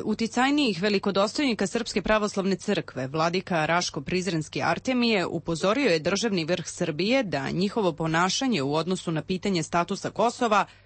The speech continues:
ne dolikuje jednoj suverenoj državi. Vladika Artemije predlaže da se zatvore administrativne granice Kosova prema Srbiji na tri dana za putnike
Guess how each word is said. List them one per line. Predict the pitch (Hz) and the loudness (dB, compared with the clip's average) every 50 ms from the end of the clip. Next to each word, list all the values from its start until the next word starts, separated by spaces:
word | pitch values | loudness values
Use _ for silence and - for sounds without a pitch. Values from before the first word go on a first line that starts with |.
| _ | _
ne | - 220 240 269 262 | -4 -2 0 0 0
dolikuje | 214 160 151 196 214 220 220 240 226 - - 180 175 170 165 | -2 -2 0 2 2 2 2 0 -2 0 -2 0 0 2 2
jednoj | 185 190 196 202 180 | 0 0 2 0 -2
suverenoj | 170 - - 170 165 147 160 151 151 151 156 165 | -2 -4 -4 -4 -2 -2 -2 -2 -2 -2 -2 0
državi. | 165 170 147 139 135 151 143 110 113 135 - - - - - - _ _ | 0 0 -2 -2 -2 -2 -2 -2 -4 -6 -6 -8 -18 -20 -20 -20 _ _
Vladika | 202 196 196 170 156 151 156 156 - 165 - | 0 2 4 4 4 2 0 -4 -2 0 2
Artemije | 160 175 190 - 247 240 254 247 240 | 2 0 2 0 0 2 2 2 0
predlaže | - - 240 233 214 254 254 240 208 226 202 | 2 2 0 2 2 2 0 0 0 0 0
da | 170 170 | 0 -2
se | - - 170 | -2 -2 -2
zatvore | 160 147 175 175 202 - - 233 254 226 180 - - | 0 2 2 2 2 0 -2 -2 0 0 0 0 2
administrativne | 175 190 202 208 196 185 175 - - 160 165 - 156 160 160 151 | 0 0 2 2 0 0 0 0 -2 -4 -4 -4 -2 -2 -2 -2
granice | 160 165 175 180 196 214 208 - 185 165 | 0 0 0 2 2 0 0 -2 -4 -4
Kosova | - - 175 180 - - 185 156 160 151 | -2 -2 -2 -2 0 -2 -2 -2 -2 -2
prema | - - 156 151 156 | -2 -4 -2 -2 -4
Srbiji | 151 - - 185 190 185 185 208 185 139 - | -6 -4 -2 -2 -2 0 -2 -2 -2 -2 -2
na | 147 143 139 | -4 -6 -6
tri | 143 - 196 185 208 196 | -4 -2 0 0 0 2
dana | 151 175 170 165 160 151 147 | 2 2 2 2 2 0 0
za | 135 160 | -2 -4
putnike | - - 220 226 208 - 185 170 165 - 160 151 | -4 -2 -2 -2 -2 0 -2 -2 -2 0 -2 -2